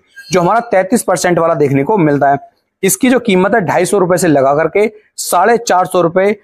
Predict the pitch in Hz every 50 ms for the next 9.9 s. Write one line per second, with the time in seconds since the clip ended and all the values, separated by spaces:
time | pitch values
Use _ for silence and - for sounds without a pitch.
0 | _ _ _ - 196 190 190 - 262 262 - - - 156 170 - 226 208 - 190
1 | - - 180 170 175 160 - 165 151 143 135 139 131 127 120 - 214 247 285 -
2 | - - - - 160 160 156 147 147 147 135 147 147 143 - _ _ _ _ _
3 | _ _ _ 156 160 165 - - 233 226 214 202 247 233 - 208 180 208 202 208
4 | 214 226 214 196 190 190 - 240 175 147 123 156 208 185 165 156 180 180 147 180
5 | 170 180 175 - 170 160 165 165 170 190 165 185 160 170 175 175 175 156 151 143
6 | - 143 - - 180 208 214 208 - - - - - 151 175 202 185 185 170 175
7 | 185 190 196 196 - - _ _ _ _ 160 151 165 170 156 156 160 160 160 170
8 | - 160 156 160 - 139 151 147 156 156 160 165 170 190 190 - 214 226 226 -
9 | - _ _ _ _ 120 127 135 160 170 - 202 185 185 190 196 208